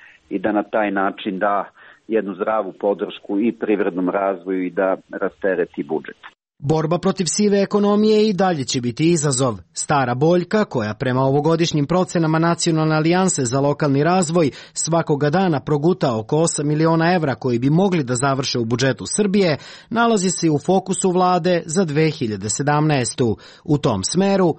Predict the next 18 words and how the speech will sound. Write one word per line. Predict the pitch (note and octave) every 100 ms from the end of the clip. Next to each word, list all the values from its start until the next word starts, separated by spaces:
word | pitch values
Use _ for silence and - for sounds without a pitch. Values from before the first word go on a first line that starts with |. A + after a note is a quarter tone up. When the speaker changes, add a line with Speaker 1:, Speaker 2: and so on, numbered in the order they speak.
| _
Speaker 2:
premijer | A3 G#3+ G#3 G3+
Srbije | E3+ G3+ F#3+ G3 D3+
Aleksandar | G2+ G2 C#3+ C3 A2+ C#3
Vučić | G#3+ G3+ F3+ F#3+
je | E3 - _ _
pred | A2 G#2
sam | D3+ B2+
kraj | A2 F#3+ E3+ A#2
dve | A#2+ B2+
hiljade | D3 C3 F#2+
šesnaeste | - G#3 F3+ G3+ F3 - F3 B2+ - - -
najavio | A#3 G#3+ G3+ G3+ F#3
zapošljavanje | A2 A2 A#2+ E3+ G3 G#3 G#3+ G3 B2+
sto | - - G#3+
novih | G3 G3 F#3 -
inspektora | F#3+ - G3 - F#3 F3
terenske | E3+ D3 C3+ C3 C#3
kontrole | D3 C#3 F3+ G#3 F#3+